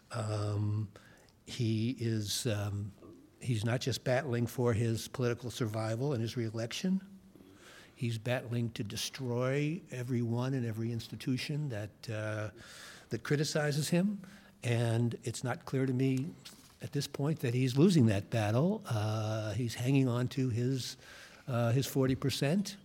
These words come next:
and, um, I don't claim to know whether he's, uh, uh, he's going to, uh, be reelected or not, but it's, it's, it's, it's, um, not a zero percent possibility. And, um,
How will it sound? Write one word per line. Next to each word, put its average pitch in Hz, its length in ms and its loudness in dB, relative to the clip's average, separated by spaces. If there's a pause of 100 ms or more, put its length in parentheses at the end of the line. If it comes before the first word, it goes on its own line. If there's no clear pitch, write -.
(140)
and, 113 600 0
um, 113 680 0
I 117 100 -2
don't 117 200 -4 (120)
claim 120 240 2
to 120 100 0
know 117 180 4
whether 117 280 2
he's, 110 520 0
uh, 110 460 -2 (760)
uh, 110 640 0 (100)
he's 120 180 2
going 113 340 0
to, 110 600 0
uh, 110 260 -2
be 117 160 4
reelected 120 520 4
or 131 80 6
not, 127 260 2
but 120 100 2
it's, - 360 -2
it's, 120 260 -4
it's, - 320 -8
it's, 123 360 -8
um, 101 560 -4 (520)
not 110 200 4
a 107 60 4
zero 110 240 4
percent 123 500 -2 (300)
possibility. 123 760 2 (500)
And, 117 640 4
um, 117 600 4